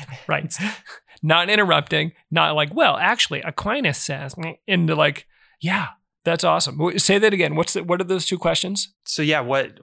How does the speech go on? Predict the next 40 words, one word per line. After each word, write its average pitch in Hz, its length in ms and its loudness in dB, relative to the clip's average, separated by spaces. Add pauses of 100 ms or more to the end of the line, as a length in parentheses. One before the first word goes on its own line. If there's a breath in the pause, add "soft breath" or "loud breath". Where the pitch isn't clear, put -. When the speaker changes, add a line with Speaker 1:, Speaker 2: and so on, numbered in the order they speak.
(100)
Speaker 2:
what, 127 280 -6
what 147 140 -2
are 160 100 0
the 160 80 0
things 147 260 -2
that 135 100 -2
are 131 60 -2
most 123 240 -4
important 123 440 -8
to 123 60 -10
you 120 120 -8
in 123 100 -8
life? 120 440 -10
And 131 100 -2
Speaker 1:
Mm-hmm. 147 100 4
Speaker 2:
why, 113 220 -2
why, 113 220 -8
why 123 160 -2
do 120 100 -8
you 117 80 -8
think 107 300 -14
that? 113 320 -8 (220)
And 113 400 -10 (520)
who, 151 300 -6
who 151 140 -6
is 135 140 -2
God? 113 400 -4
Or 107 140 -12
wh-, 110 220 -18
what, 123 180 -8
what 139 120 -4
do 143 60 -8
you 135 140 -8
believe 120 240 -8
about 107 280 -8
God? 110 360 -14 (100)
Speaker 1:
Mm-hmm. 147 200 2 (540)
And 185 140 0
just 196 160 2
listen. 190 380 -6